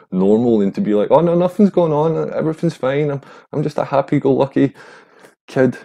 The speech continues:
'cause I wasn't, you know what I mean? And it was, it was really hard to pretend that I was anything other than that. So that was the first time, like, I ever dogged it, and then from then on, it was just like,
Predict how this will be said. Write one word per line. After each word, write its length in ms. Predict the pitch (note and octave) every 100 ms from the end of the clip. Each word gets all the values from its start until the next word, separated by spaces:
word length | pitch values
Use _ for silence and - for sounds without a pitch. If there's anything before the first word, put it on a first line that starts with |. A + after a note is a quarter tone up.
| -
'cause 120 | A2
I 60 |
wasn't, 460 | G#2 G#2+ E3 G3+ -
you 80 | C#3+
know 80 | C#3+
what 80 |
I 40 | C3
mean? 160 | C#3
And 120 | C#3+ B2
it 80 |
was, 200 | A#2+ A2+
it 100 | B2
was 220 | A2+ A2+ G#2+
really 300 | A#2 C3+ C3+
hard 260 | A2+ A2+
to 80 | G2
pretend 340 | - - G#2
that 100 | G2+
I 60 | F#2
was 180 | F#2 -
anything 380 | G#2 G2+ - G2+
other 180 | F#2 F#2+
than 220 | G#2 A2
that. 240 | F#2 - - _ _ _ _ _ - _ _ - -
So 560 | - A#2+ A2 G#2 - - _ _ _ _ -
that 120 | B2+
was 80 | C3
the 80 | B2
first 240 | A2 A2
time, 160 | A2 G2+
like, 220 | E2+ -
I 100 | F#2+
ever 180 | F2+ F#2
dogged 320 | F2 F#2 F2+
it, 140 | F2+ -
and 180 | F#2 F#2
then 380 | F2+ F#2+ F#2 - - - - _
from 220 | - G2+
then 180 | G#2 A2
on, 220 | F#2+ F#2
it 80 | F#2+
was 160 | F#2+ -
just 320 | F2+ - -
like, 480 | F2 - - -